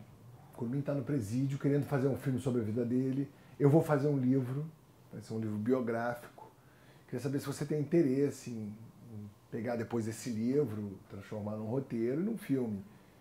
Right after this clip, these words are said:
E eu fiquei pensando, um filme de ficção, né? De que forma financiar esse filme em primeiro lugar, porque o Curumim viajou o mundo inteiro, né? Todas as aventuras, o Curumim teve uma vida realmente, uma vida de cinema.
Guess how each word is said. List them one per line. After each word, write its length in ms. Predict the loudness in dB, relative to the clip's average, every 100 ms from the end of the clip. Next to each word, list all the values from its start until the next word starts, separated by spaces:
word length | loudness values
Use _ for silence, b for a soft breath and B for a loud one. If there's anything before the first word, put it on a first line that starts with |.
| B B B B -12
E 100 | -6
eu 80 | -6
fiquei 180 | -6 -6
pensando, 460 | -4 -6 -4 -4
um 100 | -4
filme 220 | -8 -8 -8
de 80 |
ficção, 580 | -10 -16 -20 -10 -8 -6
né? 160 | -6 -6
De 80 | -10
que 100 | -16
forma 420 | -12 -8 -6 -6 -10 -16 -4
financiar 640 | 4 6 6 4 4 4
esse 160 | 2 -2
filme 220 | -2 -2
em 40 |
primeiro 280 | 0 0 2
lugar, 300 | 2 0 -2
porque 140 | -6 -10
o 40 |
Curumim 280 | -6 -4 0
viajou 280 | 0 0 -4
o 40 |
mundo 200 | -4 -6
inteiro, 480 | -4 0 0 0 -6 -12 B B B B B B B -12
né? 220 | -8 -8
Todas 280 | -6 -6 -6
as 60 | -6
aventuras, 540 | -4 -6 -4 -4 -4
o 20 |
Curumim 160 | -4 -6
teve 180 | -6 -6
uma 120 | -6
vida 360 | -4 -2 0 0
realmente, 480 | -2 -4 -6 -6
uma 240 | -4 -4 -4
vida 200 | -2 -4
de 100 | -4
cinema. 540 | -6 -4 -2 -4 -6